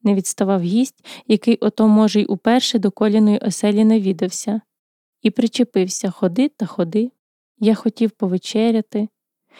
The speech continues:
всіляко викручувався хазяйський син. Дивитися удруге те ж саме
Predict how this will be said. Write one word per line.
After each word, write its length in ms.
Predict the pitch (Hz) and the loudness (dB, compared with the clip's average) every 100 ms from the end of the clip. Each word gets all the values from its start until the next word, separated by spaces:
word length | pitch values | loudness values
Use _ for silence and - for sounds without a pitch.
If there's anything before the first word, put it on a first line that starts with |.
| - | -20
всіляко 460 | - 214 202 196 202 | -8 -2 0 0 0
викручувався 720 | 185 180 202 208 214 185 - | -2 -2 -2 -2 -2 -4 -4
хазяйський 600 | 175 185 196 202 - - | -4 -2 0 -2 -4 -8
син. 380 | - - 185 202 _ _ _ _ _ | -8 -4 -4 -6 _ _ _ _ _
Дивитися 520 | 226 226 302 - 214 | 0 0 0 -2 0
удруге 500 | 202 185 247 247 208 - | 0 0 0 2 0 0
те 140 | 233 | 0
ж 140 | 233 - | 0 -2
саме 440 | - 233 277 226 | -2 2 4 2